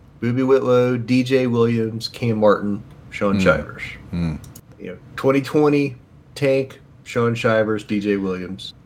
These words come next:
Speaker 1: Mark Anthony Richards.
Speaker 2: You know, yeah.
Speaker 1: Blast from the past there. <laughs>
Speaker 2: He, he struck me as somebody could make an N F L. Th-, this is that streak we had of little backs that aren't really N F L
Speaker 1: Mm.
Speaker 2: backs. We had that streak of,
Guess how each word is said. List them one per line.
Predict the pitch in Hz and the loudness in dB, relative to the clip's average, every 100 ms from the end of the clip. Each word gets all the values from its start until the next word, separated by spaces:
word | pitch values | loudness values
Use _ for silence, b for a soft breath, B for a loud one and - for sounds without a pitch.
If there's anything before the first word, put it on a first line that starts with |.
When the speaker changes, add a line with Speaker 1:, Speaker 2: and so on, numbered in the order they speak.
| - | 0
Speaker 1:
Mark | 107 117 | 0 4
Anthony | 139 143 147 | 4 6 6
Richards. | 131 156 165 123 120 120 - - - - | 6 4 4 2 0 -4 -12 -18 -20 -8
Speaker 2:
You | 156 170 | 0 2
know, | 185 | 4
yeah. | 143 127 120 | 4 4 4
Speaker 1:
Blast | 156 - | 2 -2
from | 110 | -6
the | |
past | 101 110 110 110 | -4 0 0 0
there. | 131 120 - - - | -2 -2 -4 -6 -2
<laughs> | |
Speaker 2:
He, | 165 202 - | 0 0 2
he | 202 392 | 2 2
struck | - - 190 | 0 2 2
me | 156 185 | 2 -2
as | |
somebody | - 139 | 2 2
could | 127 | 2
make | 127 | 0
an | 123 | 0
N | 113 | 0
F | |
L. | 123 B B B - 139 | 0 B B B -14 -4
Th-, | 135 220 143 143 | -2 -2 -6 -8
this | 160 180 240 | 0 2 4
is | 254 190 | 2 4
that | 202 - | 4 2
streak | - - 185 240 | -4 -2 -2 -2
we | 165 160 | 0 0
had | 135 120 113 110 113 | 2 2 4 2 0
of | - 123 123 117 117 - - | -2 0 2 0 -4 -14 -8
little | 113 147 226 | -2 0 0
backs | 147 113 85 73 - - - - - - | 2 2 2 -4 -10 -14 -16 -20 -20 -8
that | 139 139 | -2 2
aren't | 151 175 | 0 0
really | 151 170 160 | -2 0 0
N | |
F | 175 190 | -2 0
L | 190 240 | 0 0
Speaker 1:
Mm. | |
Speaker 2:
backs. | 98 73 - - - - - | -2 -4 -10 -18 -20 -20 -10
We | 123 | -4
had | 147 | 0
that | 156 - | -2 -2
streak | - 151 170 | -2 -2 2
of, | 156 143 | 0 -2